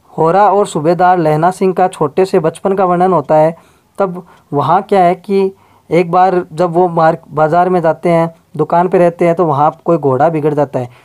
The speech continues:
तो वो "तांगा वाला है" ये शब्द कहता है, क्योंकि उसका तांगा बिगड़ जाता है, तब ये पंक्तियाँ उनके मुख से कही गई थी। बलवान से भिड़ंत पाठान से हमें क्या शिक्षा मिलती है? देखो,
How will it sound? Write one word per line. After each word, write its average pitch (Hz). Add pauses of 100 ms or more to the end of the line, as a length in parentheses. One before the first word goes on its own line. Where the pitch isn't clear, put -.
(160)
तो 190
वो 196
"तांगा 175
वाला 196
है" 151 (280)
ये 170
शब्द 170
कहता 139
है, 143 (340)
क्योंकि 170
उसका 170
तांगा 156
बिगड़ 156
जाता 160
है, 147 (380)
तब 175 (200)
ये 156
पंक्तियाँ 156
उनके 151
मुख 147
से 143
कही 135 (360)
गई 143
थी। 139 (920)
बलवान 175
से 233
भिड़ंत 170
पाठान 160
से 175
हमें 147
क्या 156
शिक्षा 151
मिलती 135
है? 120 (420)
देखो, 196